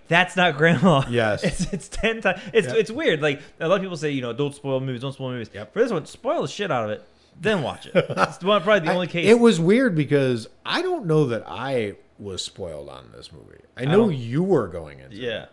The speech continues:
Speaker 2: but I don't know that I was. And I think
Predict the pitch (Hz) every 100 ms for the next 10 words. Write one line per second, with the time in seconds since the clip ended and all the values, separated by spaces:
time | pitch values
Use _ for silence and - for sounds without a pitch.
0 | - 117 165 254 208 151 120 98 101 107
1 | 71 69 73 - 131 131 127 - - 165
2 | 190 165